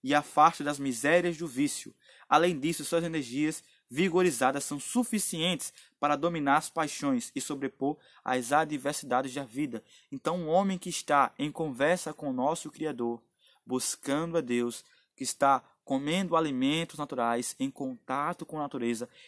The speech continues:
ele tende a ser mais alegre, a ter um contato mais pessoal, ele tende a conseguir dominar as paixões e evitar o pecado,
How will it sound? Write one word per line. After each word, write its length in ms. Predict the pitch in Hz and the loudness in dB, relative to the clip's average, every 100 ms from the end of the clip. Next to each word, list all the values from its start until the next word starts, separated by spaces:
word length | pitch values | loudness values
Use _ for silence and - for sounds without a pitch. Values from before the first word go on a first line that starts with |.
| - | -4
ele 180 | 143 156 | 0 0
tende 500 | - - 185 220 180 | -2 -2 2 2 4
a 80 | 175 | 2
ser 320 | - 160 165 | 2 -2 -2
mais 380 | 147 143 151 139 | -2 -2 -2 -2
alegre, 720 | 127 110 117 127 135 120 113 _ _ - | -2 2 4 4 4 -4 -8 _ _ -14
a 80 | |
ter 140 | 127 - | -8 -4
um 100 | 139 | -4
contato 560 | - 131 - 123 135 | -6 -8 -2 -4 -2
mais 300 | 127 123 135 | -4 -2 -2
pessoal, 760 | - 127 - 107 101 113 117 113 _ - - | -4 -8 -8 -8 0 4 4 2 _ -16 -4
ele 180 | 139 147 | -2 -2
tende 440 | - 160 180 156 | -2 -2 -2 -2
a 140 | - - | -2 -2
conseguir 640 | - 180 - 160 135 151 | -2 -4 -2 -4 -6 -8
dominar 500 | 202 147 139 127 127 | -2 -2 0 2 2
as 180 | 135 - | 2 -4
paixões 680 | - 139 - - 135 123 113 | -8 -8 -6 -4 -4 -4 -4
e 100 | 131 | -4
evitar 640 | 147 143 - - 131 131 | -4 -6 -8 -4 -2 -2
o 120 | - | -6
pecado, 680 | - 131 120 - 110 113 107 | -8 -8 -8 -6 0 0 -2